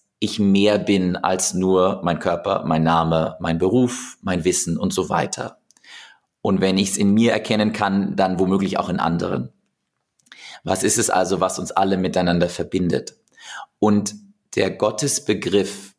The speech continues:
in Yoga-Schriften, der ja oft da nicht so eindeutig steht, sondern dann verschiedene Namen hat, wird meistens in diesem Zusammenhang gebraucht.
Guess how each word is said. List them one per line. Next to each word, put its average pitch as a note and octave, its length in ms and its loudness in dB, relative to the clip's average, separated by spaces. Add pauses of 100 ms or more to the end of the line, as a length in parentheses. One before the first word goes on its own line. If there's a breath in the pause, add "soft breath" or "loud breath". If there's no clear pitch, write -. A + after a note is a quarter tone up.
(180)
in F#2+ 200 -4
Yoga-Schriften, G2+ 1080 0
der F2 100 0
ja E2+ 160 2
oft - 200 -6
da F#2 80 0
nicht G2 260 0
so F#2 180 0
eindeutig F#2 520 0
steht, F#2+ 320 0
sondern F2 260 -2
dann F2 120 -2
verschiedene F#2 480 -2
Namen G2 320 2
hat, G2 160 -4 (480 loud breath)
wird G2+ 200 0
meistens G#2 500 0
in G#2 120 2
diesem G#2 280 2
Zusammenhang F#2+ 680 0
gebraucht. - 720 -2